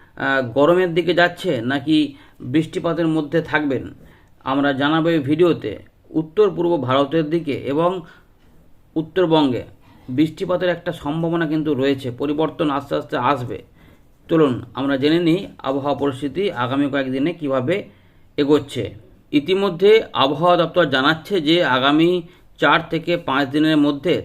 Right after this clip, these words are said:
তাপমাত্রা তিন থেকে পাঁচ ডিগ্রি পর্যন্ত ধীরে ধীরে বাড়তে থাকবে।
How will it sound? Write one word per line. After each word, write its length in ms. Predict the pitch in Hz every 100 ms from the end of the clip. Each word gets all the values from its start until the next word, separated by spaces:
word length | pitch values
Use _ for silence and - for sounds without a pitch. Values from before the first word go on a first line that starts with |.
| -
তাপমাত্রা 760 | 123 135 143 147 165 170 170 - - _ -
তিন 220 | 180 202
থেকে 240 | 175 170 190
পাঁচ 400 | 185 151 165 160
ডিগ্রি 220 | 156 156
পর্যন্ত 340 | 143 160 170 160 101 - 101
ধীরে 260 | 135 170
ধীরে 240 | 143 147 190
বাড়তে 480 | 120 127 139 139 156
থাকবে। 400 | 131 117 101